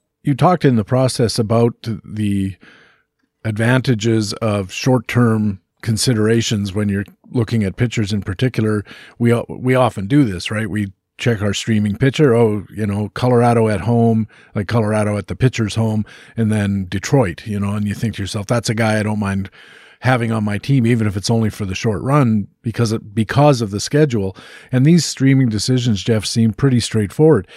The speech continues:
But you also noted in the book that hitter streaming can be we, really useful as a huge amount of production. It's a little more labor intensive, but you said in the,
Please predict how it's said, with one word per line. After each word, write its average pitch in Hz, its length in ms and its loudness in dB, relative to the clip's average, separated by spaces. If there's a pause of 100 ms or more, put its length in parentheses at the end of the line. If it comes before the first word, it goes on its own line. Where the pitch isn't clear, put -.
(280)
But 127 160 0
you 143 140 4
also 240 320 2
noted 143 340 4
in 123 120 2
the 113 60 2
book 104 220 -2
that 120 160 2
hitter 285 380 4
streaming - 580 0 (420)
can 123 260 2
be 113 520 2
we, 113 480 2
really 165 340 6
useful 113 640 2
as 104 180 -4
a 113 120 0
huge 226 420 2
amount 113 240 4
of 101 60 -6
production. 117 580 0 (320)
It's 120 160 -2
a 127 60 4
little 160 200 6
more 143 200 4
labor 127 280 4
intensive, 113 640 2 (580)
but 127 360 2 (240)
you 139 160 0
said 190 500 2
in 135 240 -2
the, 131 220 0